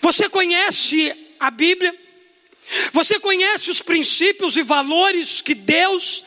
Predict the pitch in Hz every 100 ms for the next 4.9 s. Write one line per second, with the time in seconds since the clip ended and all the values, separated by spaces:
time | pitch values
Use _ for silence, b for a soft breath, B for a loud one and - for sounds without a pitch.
0 | B B B 202 - 440 - - 359 359
1 | 359 370 330 277 - 349 381 294 B B
2 | 269 302 370 - - 269 269 339 349 381
3 | 392 - - - _ B B B 285 392
4 | - 392 381 330 320 381 381 339 311